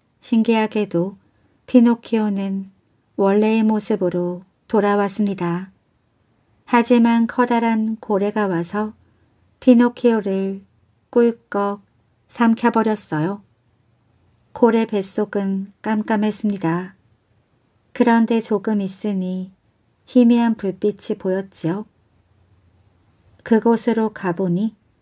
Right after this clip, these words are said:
세상에 제페토 할아버지가 있었습니다. "아니, 할아버지, 이게 어떻게 된 일이에요?" "널 찾으러 나왔다가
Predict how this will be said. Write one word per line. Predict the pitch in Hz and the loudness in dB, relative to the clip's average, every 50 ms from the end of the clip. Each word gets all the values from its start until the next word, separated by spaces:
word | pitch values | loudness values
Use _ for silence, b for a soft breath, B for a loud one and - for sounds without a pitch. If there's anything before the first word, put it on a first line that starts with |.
| _ _ _ _ _ _ _ _ _ _ | _ _ _ _ _ _ _ _ _ _
세상에 | _ - - 226 220 208 - 208 202 180 165 170 196 196 - _ _ _ _ _ _ _ _ _ _ _ | _ -6 -2 -2 -2 -2 -2 -2 -2 -2 -2 -2 -4 -6 -10 _ _ _ _ _ _ _ _ _ _ _
제페토 | - - 226 226 - 233 240 240 - 247 240 | 0 2 2 2 2 2 0 2 2 2 2
할아버지가 | 240 247 247 247 247 240 240 220 208 - 196 196 - 180 180 185 185 180 - _ _ _ _ _ _ - | 4 2 2 0 0 0 -2 -4 -4 -4 -6 -6 -6 -6 -6 -8 -8 -12 -16 _ _ _ _ _ _ -4
있었습니다. | 214 214 208 - 214 208 208 - 214 208 196 - 170 165 175 185 190 190 _ _ _ _ _ _ _ _ _ _ _ _ _ _ _ _ _ _ _ _ - | -4 -2 -2 -2 -2 -2 0 -2 -2 -2 0 -2 -2 -2 -2 -4 -6 -12 _ _ _ _ _ _ _ _ _ _ _ _ _ _ _ _ _ _ _ _ -6
"아니, | - 226 226 226 226 254 | 0 2 2 4 4 4
할아버지, | 240 247 277 269 277 269 285 269 262 - - 254 247 233 226 _ _ _ _ _ _ - | 4 4 2 2 2 2 2 0 0 0 0 0 0 0 -2 _ _ _ _ _ _ -4
이게 | - 247 240 240 269 | -2 -2 2 4 4
어떻게 | 262 220 196 190 196 - 269 269 - 262 | 4 4 2 0 0 0 0 2 2 2
된 | 254 262 254 233 233 | 4 4 4 4 2
일이에요?" | 240 226 233 220 220 202 190 190 208 240 240 - _ _ _ _ _ _ _ _ _ _ _ _ _ _ _ _ _ _ _ _ _ _ _ | 0 0 0 -2 -2 -2 -2 -2 -4 -4 -6 -10 _ _ _ _ _ _ _ _ _ _ _ _ _ _ _ _ _ _ _ _ _ _ _
"널 | - 208 196 190 190 190 | 0 0 2 2 2 0
찾으러 | 190 - - 208 196 190 - 196 196 190 | -2 -4 -6 -6 -6 -6 -6 -4 -4 -4
나왔다가 | 185 185 180 180 180 180 175 - - 175 175 - 190 180 180 180 | -4 -4 -4 -4 -6 -6 -6 -6 -8 -6 -6 -6 -8 -8 -10 -12